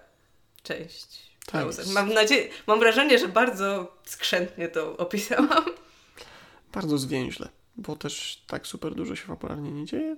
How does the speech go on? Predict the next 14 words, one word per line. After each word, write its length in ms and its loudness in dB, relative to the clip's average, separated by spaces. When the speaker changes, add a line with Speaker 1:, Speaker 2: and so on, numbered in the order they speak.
Speaker 2:
chociaż 240 -4
nie, 240 -4
właściwie. 240 -4
Speaker 1:
E, 100 -4
no, 80 -2
dość 120 -8
sporo 280 -8
się 120 -8
Speaker 2:
Dobra, 200 4
Speaker 1:
dzieje. 120 -18
Speaker 2:
ale, 320 6
y, 220 0
do 140 10
meritum. 420 4